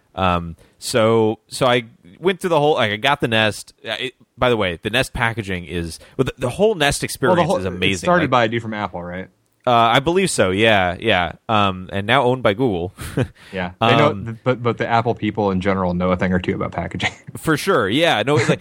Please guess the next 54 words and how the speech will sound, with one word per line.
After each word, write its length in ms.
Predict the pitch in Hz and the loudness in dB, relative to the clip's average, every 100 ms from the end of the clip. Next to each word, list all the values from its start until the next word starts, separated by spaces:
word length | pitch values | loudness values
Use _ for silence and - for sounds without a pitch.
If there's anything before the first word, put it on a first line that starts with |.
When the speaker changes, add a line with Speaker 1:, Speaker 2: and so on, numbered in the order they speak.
| - | -4
Speaker 1:
<laughs> 40 | |
so 260 | - 175 151 | -2 -2 -2
they 200 | 131 160 214 | -2 0 2
have 200 | 226 170 | 0 0
their 240 | 156 - | 0 2
own 300 | 123 151 175 | 0 0 -2
screwdriver 840 | 156 - 127 156 123 107 92 82 80 | -8 -8 0 0 2 2 0 -4 -8
that 140 | 120 - | -8 -2
comes 280 | 135 123 | -2 -2
in 80 | 110 | -4
the 60 | 98 | -2
box. 540 | 87 82 - - - _ _ _ _ _ 214 226 - | 0 -2 -6 -20 -20 _ _ _ _ _ -20 -20 -12
Speaker 2:
Uh, 920 | - - 50 82 82 80 80 80 85 | -8 -4 -2 0 0 0 0 -2 -4
it's 140 | 107 110 | -4 0
not 120 | 101 | 2
like 140 | 90 | 0
a 60 | 87 | -2
special 380 | - 110 95 95 | -2 0 0 -2
screwdriver, 540 | - 104 90 78 82 | 0 2 2 0 0
Speaker 1:
No, 120 | 220 | 2
Speaker 2:
is 40 | 262 | 2
it? 40 | |
Speaker 1:
no, 60 | 262 | 2
no. 120 | 208 | 0
It's 100 | 151 | 2
a 60 | 175 | 0
normal 280 | 160 202 196 | 2 2 0
screwdriver. 520 | - 175 135 101 98 | 0 2 2 2 0
It's 220 | 123 127 | 0 -2
just, 320 | - 151 - - | -2 -2 -2 -6
it, 180 | 127 | -4
like, 180 | 127 110 | -2 -2
it's, 200 | 117 - - | -2 -6 -6
it's 300 | 120 - - | -6 -6 -8
branded 500 | 117 113 127 131 117 | 0 2 2 2 0
as 160 | 98 | 0
Nest. 460 | 104 101 80 - - | 0 -2 -2 -6 -2
<laughs> 60 | - - 196 - _ - 302 277 247 117 123 | -2 0 0 -2 _ -14 -12 -12 -14 -8 0
Um, 360 | 117 107 104 143 | 2 2 -2 -2
and 100 | 185 | 0
Speaker 2:
Huh. 40 | |
Speaker 1:
it's 80 | 180 | 0
just 200 | 202 170 | -2 0
like, 120 | 170 - - | 0 -2 -2
I 80 | |
mean, 240 | 165 160 147 | 0 0 -2
it 100 | 151 | -2
comes 200 | - 165 | 0 0
with 140 | 156 | 0
two 160 | - 165 | -2 -2
screws. 500 | - 127 117 120 117 | 0 2 4 2 2
Like, 160 | 131 123 | 0 0
it 60 | 143 | 0
co-, 180 | 170 | -4